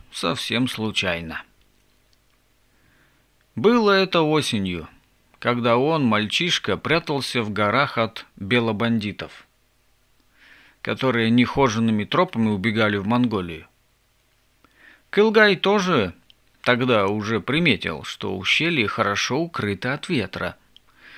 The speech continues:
Сплошной кедрач и густой орал по обе стороны реки. Значит, кедровые шишки держатся тут долго.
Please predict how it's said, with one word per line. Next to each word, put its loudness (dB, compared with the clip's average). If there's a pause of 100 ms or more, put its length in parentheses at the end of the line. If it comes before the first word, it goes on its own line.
(120)
Сплошной -2
кедрач 0 (380)
и 2
густой -2
орал 0
по -4
обе 0
стороны -2
реки. -8 (920)
Значит, -2
кедровые 0
шишки -2
держатся -2
тут -8
долго. -4